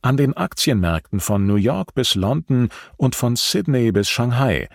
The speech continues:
wechselten Billionen von Dollar den Besitzer als eine direkte Folge seiner Überlegungen und seiner Bemühungen, die U-S-Wirtschaft und damit die Weltwirtschaft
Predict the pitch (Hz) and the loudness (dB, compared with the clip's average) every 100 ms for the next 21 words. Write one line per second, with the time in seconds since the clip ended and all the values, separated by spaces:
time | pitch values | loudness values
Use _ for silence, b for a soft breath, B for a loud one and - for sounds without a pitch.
0 | B B - 104 156 - 165 156 143 98 | B B -2 -2 0 0 0 2 0 2
1 | 131 139 104 120 170 175 160 - 123 98 | 2 2 2 0 2 2 0 0 0 0
2 | 120 120 101 113 95 87 82 73 127 - | 0 0 0 2 2 2 0 0 0 0
3 | 123 113 101 - - 113 107 98 104 98 | -2 0 -2 -2 -4 -2 0 0 0 0
4 | 156 - - 143 123 - 175 135 107 92 | -2 -4 -4 -2 -2 -2 0 2 2 2
5 | 87 113 123 110 107 85 82 95 127 104 | 0 0 0 0 0 0 2 2 2 2
6 | 101 101 - 98 104 98 104 87 90 110 | 2 0 0 -2 0 0 0 2 2 2
7 | 151 131 117 110 B B B 127 127 147 | 2 2 2 2 B B B 0 2 2
8 | 143 175 - - 113 - 156 175 - 120 | 0 0 -2 0 0 0 -2 -2 -2 -2
9 | - - 107 98 120 - - 90 78 98 | -4 -4 -2 0 -2 -4 -2 -2 0 -2
10 | - 117 113 131 135 - | -2 -2 0 0 -2 -4